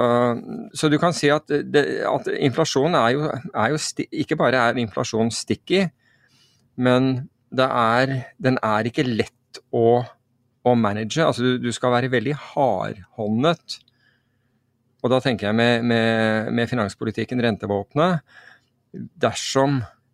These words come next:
du skal, du skal forsøke å, å kontrollere i, i, inflasjon på noen måte. Jeg, jeg vet ikke om du, du klarer det da heller. Altså, da skal du være virkelig på.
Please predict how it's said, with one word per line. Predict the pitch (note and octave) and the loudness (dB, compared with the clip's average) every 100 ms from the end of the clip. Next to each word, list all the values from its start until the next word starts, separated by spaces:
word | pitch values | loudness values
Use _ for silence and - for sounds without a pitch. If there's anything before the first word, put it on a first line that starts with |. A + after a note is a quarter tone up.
| _ _ _ _ _ _ - | _ _ _ _ _ _ -8
du | B2 B2+ | -2 -2
skal, | - A#2 A#2 A#2+ - A#2+ - - - C3+ C3 - - F#2+ | 0 0 0 -2 -6 -6 -4 -2 0 0 -2 -4 -8 -12
du | C3 | -10
skal | A#2+ B2 | -6 -4
forsøke | D3 - - A2+ G2 - C3 | -2 -2 0 0 -2 -4 -2
å, | B2 A#2 A2 A#2 A#2+ - _ _ _ _ _ _ | 0 2 4 4 0 -8 _ _ _ _ _ _
å | D#4+ B1 B1 B1+ - - - - - - | -10 -4 -2 -2 -2 -4 -4 -6 -10 -12
kontrollere | - B2 B2 B2+ A2+ A2 G#2 A2+ B2+ B2+ A#2 - | -4 -4 2 2 4 2 2 2 2 0 -4 -12
i, | - | -6
i, | A#2+ - A2+ A#2 | -4 0 0 2
inflasjon | A2+ G#2 B2+ A2+ G#2 | 0 -2 -4 -2 -4
på | B2 | -2
noen | B2 B2 | 0 2
måte. | A#2+ A2+ E3+ | 0 0 0
Jeg, | C#3+ A#2 A#2+ A2 - | 0 2 0 0 -4
jeg | A#2 A2+ A2 | -2 -2 0
vet | A2+ | -2
ikke | - | 0
om | A2 | 0
du, | B2 A#2 | 2 0
du | A#2 | -2
klarer | B2+ G#2+ G#2+ | 0 2 2
det | G#2 | 2
da | G#2 | 2
heller. | G#2+ A2 C3+ | 2 2 2
Altså, | A2+ G#2+ | 2 0
da | A2 | -2
skal | - C3+ | 0 0
du | |
være | B2 A#2 A#2+ | 0 -2 -2
virkelig | A#2+ G#2+ E2+ - A2+ A2+ | 0 0 -2 -6 -6 -2
på. | D#3+ | 2